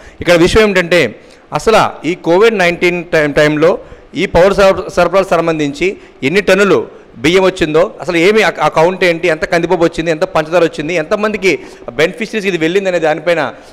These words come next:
వారు ఒక clarity ఉన్నారు. అదేవిధంగా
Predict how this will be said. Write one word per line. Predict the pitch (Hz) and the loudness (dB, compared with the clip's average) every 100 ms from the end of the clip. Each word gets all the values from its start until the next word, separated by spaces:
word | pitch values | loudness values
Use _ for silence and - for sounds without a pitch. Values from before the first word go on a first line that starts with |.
| - | -4
వారు | 160 175 233 202 - - - _ _ _ _ - | 0 2 2 -2 -10 -20 -20 _ _ _ _ -8
ఒక | 135 135 | -6 -2
clarity | 156 165 185 | 0 0 0
ఉన్నారు. | 170 170 170 - - - 139 | -2 -2 -2 -4 -10 -12 -2
అదేవిధంగా | 180 220 202 196 160 113 | 2 4 2 2 2 0